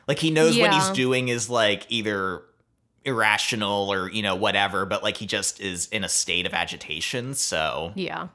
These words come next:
Speaker 1: Now let's, uh, talk a little bit about Sirius, because Sirius is a pretty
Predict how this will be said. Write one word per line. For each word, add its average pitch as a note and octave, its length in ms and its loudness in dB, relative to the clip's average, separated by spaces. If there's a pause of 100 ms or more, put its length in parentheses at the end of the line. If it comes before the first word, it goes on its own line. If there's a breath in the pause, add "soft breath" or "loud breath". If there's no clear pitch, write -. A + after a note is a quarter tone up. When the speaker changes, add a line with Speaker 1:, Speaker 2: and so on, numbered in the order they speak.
(140)
Speaker 1:
Now G3 220 2
let's, A#3+ 300 0
uh, C#3 260 2
talk F3+ 240 -2
a D#3+ 60 -4
little E3+ 200 2
bit F3+ 120 -2
about A#2+ 300 -2
Sirius, F#2 680 -4
because B2+ 360 -4
Sirius D4 380 0
is B3 120 -2
a - 60 0
pretty C#3+ 720 0